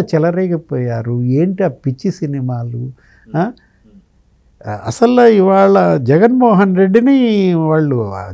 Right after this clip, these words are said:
Speaker 1: జగన్ మునగటం కాదు, వీళ్ళను ముంచేశాడనమాట. ఎవరైతే జగన్ని నమ్ముకున్నారో వాళ్ళంతా ఇవాళ పాతాళానికి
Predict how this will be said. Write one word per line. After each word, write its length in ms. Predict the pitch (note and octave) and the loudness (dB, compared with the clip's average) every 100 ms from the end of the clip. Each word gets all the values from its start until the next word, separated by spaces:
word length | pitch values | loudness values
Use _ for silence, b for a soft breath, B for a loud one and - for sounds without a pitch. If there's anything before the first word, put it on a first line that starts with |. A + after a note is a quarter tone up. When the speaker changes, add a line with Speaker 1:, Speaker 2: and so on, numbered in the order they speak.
| F#2 | -2
Speaker 1:
జగన్ 320 | G#2 D#3+ C4+ | 2 4 4
మునగటం 640 | D4+ B3 A#3+ B3 B3+ A3+ | 4 2 2 2 2 2
కాదు, 320 | F#3 F#3 F3+ | 2 2 2
వీళ్ళను 400 | D3+ C3+ F#3+ G3 | 2 4 6 4
ముంచేశాడనమాట. 1040 | G3 G#3 G3+ B3 G#3+ F#3 D#3+ D3+ C#3+ C#3 C#3+ C#3+ _ _ - G#2 | 4 2 2 2 2 0 -2 -4 -6 -10 -12 -18 _ _ -10 -4
ఎవరైతే 720 | A#2+ E3+ G#3 G#3+ G#3+ A3 G#3+ | 0 4 4 4 4 4 4
జగన్ని 580 | B2+ C3+ D#3 G3+ G#3 F#3 | 2 2 2 0 0 -2
నమ్ముకున్నారో 960 | D3 D#3 F3+ F3+ E3 D3+ D3+ F3 B3+ b b b C3 | -2 -2 -4 -4 -4 -2 -2 -4 -6 b b b -4
వాళ్ళంతా 720 | C3+ C3 C3+ G3 A3+ A3 C4 | -2 0 2 0 -2 -2 -2
ఇవాళ 500 | B3 F#3+ F3+ F3 E3 | 0 0 0 0 -2
పాతాళానికి 1000 | D3+ D3+ D#3+ F3+ F3 F3 F3+ A3+ D4 | -2 -2 0 0 0 -2 -2 -2 -2